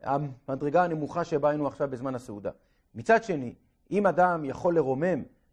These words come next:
למעלה מהחושים, למעלה מהתאווה, אפילו למעלה מהכרת התודה,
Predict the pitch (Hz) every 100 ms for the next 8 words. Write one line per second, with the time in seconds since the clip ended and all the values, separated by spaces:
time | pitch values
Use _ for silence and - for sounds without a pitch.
0 | - 123 127 180 202 175 151 135 - 127
1 | 110 107 117 160 175 160 143 135 117 120
2 | 110 - 190 185 156 165 156 127 - 139
3 | - 147 123 147